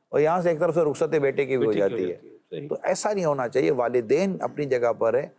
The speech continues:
Speaker 1: और वालिदैन की तरफ ऐसा ना हो कि वो बीवी का हक अदा करने में कोताही करे, कि क़यामत के दिन उससे उसकी बीवी के बारे में पूछा जाएगा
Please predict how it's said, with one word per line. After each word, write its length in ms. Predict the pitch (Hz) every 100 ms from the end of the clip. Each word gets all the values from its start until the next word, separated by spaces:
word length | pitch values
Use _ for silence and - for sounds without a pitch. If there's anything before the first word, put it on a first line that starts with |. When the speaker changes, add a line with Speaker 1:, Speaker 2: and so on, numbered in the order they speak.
| _ _ _ _
Speaker 1:
और 80 | 110
वालिदैन 600 | 107 113 127 123 202 226
की 180 | 202 185
तरफ 400 | - 147 143 - -
ऐसा 280 | 175 - 147
ना 100 | 131
हो 260 | 123 160
कि 160 | - 135
वो 160 | 131
बीवी 440 | 110 92 139 160 196
का 120 | 165
हक 220 | 131 -
अदा 240 | 113 110 107
करने 420 | - 107 107 117
में 200 | 113 107
कोताही 400 | 117 - 117 120
करे, 360 | 113 120 - - _ _ _
कि 60 | 131
क़यामत 440 | - 110 127 147 -
के 100 | 147
दिन 160 | 175 156
उससे 200 | 127 156
उसकी 240 | 143 -
बीवी 320 | 113 110 175 214
के 100 | 190
बारे 220 | 147 131
में 180 | 120 117
पूछा 280 | 113 104 98
जाएगा 320 | 95 95 117